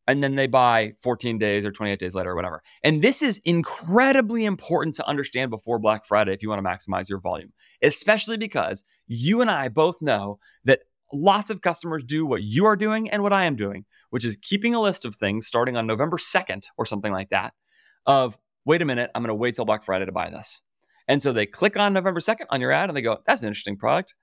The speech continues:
I'm gonna come back to their, uh, to their website on Black Friday. I'm gonna look."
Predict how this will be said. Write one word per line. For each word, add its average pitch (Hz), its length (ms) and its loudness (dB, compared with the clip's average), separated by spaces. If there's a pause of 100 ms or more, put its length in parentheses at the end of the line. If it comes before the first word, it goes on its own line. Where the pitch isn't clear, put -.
(200)
I'm 196 120 2
gonna 117 120 -2
come 104 120 -2
back 135 180 0
to 160 60 -6
their, 165 200 -4
uh, 143 120 -12 (160)
to 127 100 -8
their 123 80 2
website 170 360 0 (300)
on 104 120 2
Black 139 180 2
Friday. 135 240 0
I'm 123 60 -4
gonna 123 120 -4
look." 87 180 -6